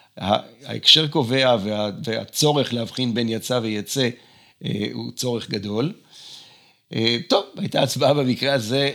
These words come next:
באמת החל-, החליטו לא להחריג, אלא ללכת אחר הכלל ולא לקבל את ההחרגה הזאת. אני חושב שבהחלט... דעתי האישית, בהחלט במקרה הזה היו צריכים.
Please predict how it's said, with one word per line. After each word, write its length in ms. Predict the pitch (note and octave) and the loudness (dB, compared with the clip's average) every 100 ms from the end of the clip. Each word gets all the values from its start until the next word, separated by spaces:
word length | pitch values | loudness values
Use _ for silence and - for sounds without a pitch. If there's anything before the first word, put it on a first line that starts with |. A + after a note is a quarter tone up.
| C3+ C3 | -6 -6
באמת 400 | A2+ A2 B2+ A#2+ | -4 -2 -4 -4
החל-, 180 | G#2 C#3 | -6 -8
החליטו 360 | C#3+ B2+ C3 C3+ | -6 -2 0 4
לא 160 | C#3 D3 | 6 6
להחריג, 380 | B2 - A#2 | 6 2 0
אלא 140 | A2+ A2+ | 0 0
ללכת 300 | A2+ A#2 - | 0 -2 -4
אחר 200 | A#2 A#2 | -6 -4
הכלל 380 | A#2 - D3 C#3+ | -4 0 2 2
ולא 200 | A2 A#2 | 2 0
לקבל 420 | A#2+ G#2 G2 G#2 G2 | 0 -2 -4 -6 -6
את 140 | - | -2
ההחרגה 680 | G2+ G#2+ - - A2 G#2 C#3 | -2 -2 -4 -6 -2 2 4
הזאת. 240 | D3+ D#3+ | 2 -2
אני 100 | B2 | -4
חושב 260 | A2+ - A2+ | -2 -2 -2
שבהחלט... 560 | A2 G#2 - G#2+ - - - _ _ - | -6 -8 -8 -10 -12 -18 -20 _ _ -6
דעתי 340 | - A#2 - C3 | 0 2 4 4
האישית, 340 | A2+ C#3+ D3+ | 4 4 2
בהחלט 460 | A#2+ G#2+ A#2+ A#2 G#2 | -2 -4 -6 -6 -6
במקרה 480 | G2+ F#2+ - C3 | -6 -6 -4 0
הזה 180 | B2+ G#2 | 2 2
היו 180 | A#2 A2+ | 0 -2
צריכים. 420 | - A2 - F#2+ | -6 -8 -8 -12